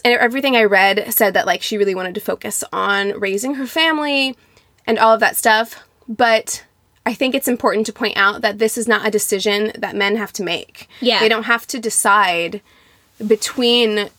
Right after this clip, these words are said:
Speaker 1: their
Speaker 2: Personal lives.
Speaker 1: their personal lives and,
Speaker 2: Yeah.
Speaker 1: and having a family. And this was
Speaker 2: Yeah.
Speaker 1: a decision that she clearly felt like she had to make. And so even though she was given this tremendous opportunity
Speaker 2: Yeah.
Speaker 1: to be the first Black woman to graduate from this graduate program,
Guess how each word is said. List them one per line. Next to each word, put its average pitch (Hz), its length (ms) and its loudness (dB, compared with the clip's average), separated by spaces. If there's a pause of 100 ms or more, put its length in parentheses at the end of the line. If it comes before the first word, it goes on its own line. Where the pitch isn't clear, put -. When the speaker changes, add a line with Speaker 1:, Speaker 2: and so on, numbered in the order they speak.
(220)
Speaker 1:
their 208 720 2 (500)
Speaker 2:
Personal 254 400 0
lives. 170 340 0
Speaker 1:
their 233 140 4
personal 240 360 -2
lives 208 240 2
and, 208 60 4
Speaker 2:
Yeah. 196 180 2
Speaker 1:
and 208 80 0
having 202 360 0
a 175 60 -8
family. 175 520 -6
And 220 160 0
this 214 80 4
was 233 80 4
Speaker 2:
Yeah. 196 160 2
Speaker 1:
a 190 40 -4
decision 220 360 -2
that 208 140 0
she 214 100 -6
clearly 190 340 -4
felt 180 200 -2
like 190 100 -4
she 208 140 -6
had 170 260 -4
to - 80 -6
make. 294 220 0
And 233 160 0
so 202 240 0 (320)
even 247 260 0
though 202 320 2
she 226 160 -4
was 214 160 -4
given 208 220 2
this 202 240 -2 (120)
tremendous 262 800 2
opportunity 196 800 -2
Speaker 2:
Yeah. 196 300 0
Speaker 1:
to 254 100 0
be 220 340 2
the 214 240 2
first 220 360 0
Black 214 240 0
woman 196 300 0
to 214 120 -4
graduate 190 680 0
from 202 200 -2
this 180 160 -10
graduate 196 560 0
program, 208 580 0